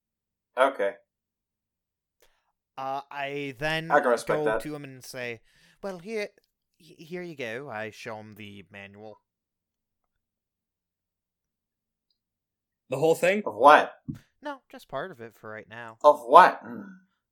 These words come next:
Speaker 2: The sidereal martial art that I witnessed.
Speaker 3: Prismatic arrangement of creation, which, as a reminder, is the style Mion used on you.
Speaker 2: Yeah.
Speaker 1: Right.
Speaker 3: You,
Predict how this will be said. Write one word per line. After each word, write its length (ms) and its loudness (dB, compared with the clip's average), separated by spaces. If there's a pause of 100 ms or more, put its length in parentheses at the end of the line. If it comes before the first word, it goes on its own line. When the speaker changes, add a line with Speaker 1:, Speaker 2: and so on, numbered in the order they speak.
(220)
Speaker 2:
The 80 -20
sidereal 580 -14
martial 480 -18
art 220 -20
that 260 -14 (100)
I 340 -16 (120)
witnessed. 640 -20 (1500)
Speaker 3:
Prismatic 440 -4
arrangement 400 -10
of 80 -12
creation, 380 -6
which, 200 -2 (320)
as 240 2
a 60 0
reminder, 480 2
is 220 2
the 80 -6
style 360 2
Mion 420 2
used 300 -4
on 140 -6
you. 240 -4 (1000)
Speaker 2:
Yeah. 200 -18 (1120)
Speaker 1:
Right. 300 -4 (1500)
Speaker 3:
You, 120 -10